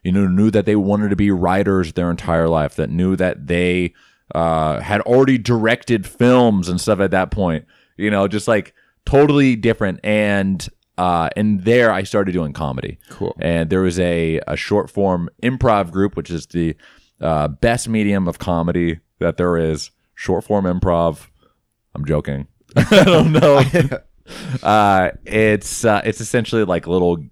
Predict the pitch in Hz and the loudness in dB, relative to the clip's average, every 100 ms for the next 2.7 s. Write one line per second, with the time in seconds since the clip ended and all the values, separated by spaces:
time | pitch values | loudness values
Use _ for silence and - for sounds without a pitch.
0 | _ - 78 76 78 78 - 104 90 76 | _ -6 -2 0 -2 -4 -6 -4 -2 -2
1 | - 143 120 101 85 - - 143 147 143 | 0 2 2 0 -4 -4 -2 0 2 2
2 | 156 156 156 170 165 160 | 4 4 4 2 2 2